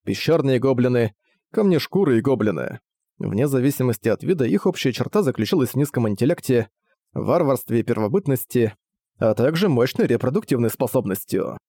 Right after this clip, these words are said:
Они могли существовать, поедая землю и грязь.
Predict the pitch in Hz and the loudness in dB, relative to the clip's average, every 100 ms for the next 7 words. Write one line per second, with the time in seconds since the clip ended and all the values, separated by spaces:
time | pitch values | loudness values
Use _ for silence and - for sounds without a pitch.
0 | _ _ _ _ _ - - 117 170 139 | _ _ _ _ _ -6 -2 0 2 2
1 | 147 156 127 131 117 123 123 - 127 120 | 0 0 -2 -2 -2 0 0 0 0 2
2 | 170 135 113 160 139 131 127 139 110 - | 2 2 2 0 2 2 2 2 0 -6
3 | - | -18